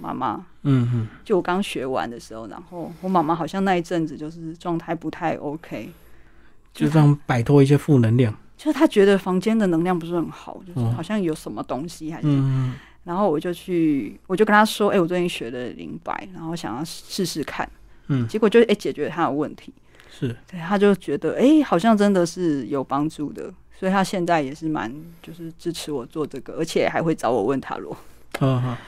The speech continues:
Speaker 2: 好。
Speaker 1: 对。
Speaker 2: 你最后对这些来算的这个，不管是客户、朋友或者是粉丝，有没有什么样的一个建议？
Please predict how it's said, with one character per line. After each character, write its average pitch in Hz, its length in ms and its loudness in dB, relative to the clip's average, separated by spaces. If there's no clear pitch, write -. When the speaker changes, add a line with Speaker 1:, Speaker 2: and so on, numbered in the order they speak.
Speaker 2:
好。 123 180 -10
Speaker 1:
对。 156 100 0
Speaker 2:
你 151 60 -6
最 262 160 4
后 233 160 8
对 208 240 6
这 202 120 2
些 190 460 6
来 160 160 2
算 170 380 6
的 147 140 6
这 156 100 0
个， 151 100 4
不 147 160 0
管 135 160 0
是 139 120 -4
客 - 200 -2
户、 139 140 -2
朋 123 240 -4
友 120 160 0
或 135 140 0
者 120 40 0
是 135 160 -4
粉 120 160 -6
丝， 131 200 -6
有 127 80 0
没 120 100 0
有 135 80 0
什 120 120 -6
么 113 100 -2
样 131 140 0
的 113 300 -2
一 123 60 -4
个 123 140 -6
建 123 340 0
议？ 120 140 -6